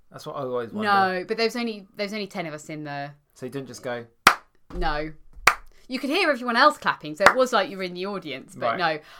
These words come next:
Speaker 2: I just went, no. <laughs> I was still annoyed that somebody had taken our seats, but that's not the point. That's a story for another day, or maybe later on.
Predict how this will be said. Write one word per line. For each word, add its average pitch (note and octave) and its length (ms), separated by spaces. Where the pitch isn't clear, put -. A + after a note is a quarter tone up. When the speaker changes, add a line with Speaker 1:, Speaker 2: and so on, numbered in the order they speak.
Speaker 2:
I F3+ 80
just F3 280
went, D#3+ 120
no. - 100
<laughs> - 920
I G#3 100
was G#3 120
still F#3 180
annoyed F3 240
that - 100
somebody E3 240
had D#3+ 100
taken E3 260
our D3+ 100
seats, - 400
but - 280
that's - 240
not - 80
the - 80
point. - 200
That's G3 220
a F#3+ 60
story F#3+ 360
for F3+ 140
another A3 320
day, C#3 520
or D3+ 100
maybe C#3+ 240
later C3 280
on. - 140